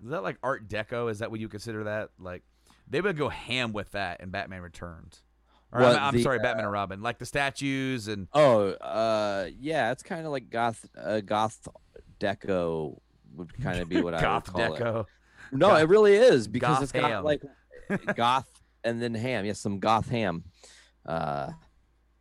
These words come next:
Speaker 2: man.
Speaker 1: <laughs> I love that, that look of, of, of that Batman has, and he's just like, "What the hell?" Like,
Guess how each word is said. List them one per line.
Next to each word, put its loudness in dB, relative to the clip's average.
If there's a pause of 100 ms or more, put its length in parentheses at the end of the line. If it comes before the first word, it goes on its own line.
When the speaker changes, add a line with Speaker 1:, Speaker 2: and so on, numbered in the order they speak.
(1200)
Speaker 2:
man. 0 (540)
Speaker 1:
<laughs> -12
I 0
love 0
that, 0 (800)
that -2
look -2 (720)
of, -4 (1300)
of, -4
of -2
that -2
Batman -4
has, -4
and -8
he's -8
just -8
like, -14
"What -4
the -6
hell?" -4 (1400)
Like, -10